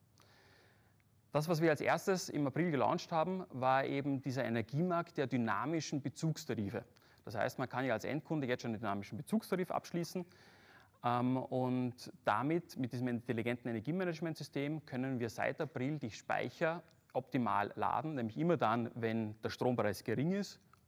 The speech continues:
und wir wissen, dass wir am nächsten Tag den Speicher nicht brauchen für die Eigenverbrauchsoptimierung, dann laden wir diesen Speicher und reduzieren so die Gesamtstromkosten. Das war seit April für den Heimspeichermarkt zu, äh, zugänglich und jetzt,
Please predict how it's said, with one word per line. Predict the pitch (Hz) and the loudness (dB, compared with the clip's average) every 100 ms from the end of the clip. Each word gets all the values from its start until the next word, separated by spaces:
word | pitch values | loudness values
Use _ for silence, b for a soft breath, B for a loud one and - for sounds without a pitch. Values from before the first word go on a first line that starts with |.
| - | -2
und | 190 214 160 117 | 4 4 2 2
wir | 113 107 107 | 2 2 0
wissen, | 113 143 - 131 | -2 -2 -2 -2
dass | 120 107 | -2 -4
wir | 113 | -2
am | 104 | -2
nächsten | 113 135 - 123 | -2 -4 -6 -4
Tag | 113 113 | -4 -4
den | 117 | -8
Speicher | - 110 - | -4 -6 -2
nicht | 120 185 - | -4 -4 -4
brauchen | - 101 123 131 | -2 -2 -2 -6
für | 131 | -4
die | - | 0
Eigenverbrauchsoptimierung, | - 135 170 160 165 160 156 160 160 B B B | 0 0 -2 -2 -4 -6 -4 -2 -4 B B B
dann | 104 131 | -2 0
laden | 135 117 123 | 0 0 -2
wir | 113 | -2
diesen | 110 | -4
Speicher | 104 113 127 180 175 B B | -2 0 0 0 -2 B B
und | 117 | -6
reduzieren | 117 113 110 - 135 127 | -4 -4 -6 -4 -4 -4
so | - 113 127 | -4 -4 -4
die | 120 | -4
Gesamtstromkosten. | 113 - 107 - 104 104 - - - _ _ _ B B B B | -8 -8 -12 -12 -16 -16 -18 -20 -20 _ _ _ B B B B
Das | 113 117 | 0 4
war | 135 | 4
seit | 170 156 | 4 2
April | 143 170 | 4 2
für | - | 2
den | 127 104 | 0 0
Heimspeichermarkt | 147 - 175 185 165 175 - | -2 0 0 2 0 0 -2
zu, | - 185 175 - | -14 -10 -8 -6
äh, | 135 135 131 | -2 -2 -4
zugänglich | 175 160 165 - - B B | -4 -2 -2 -6 -12 B B
und | 131 117 | -6 0
jetzt, | 117 165 - - | 2 0 -2 -10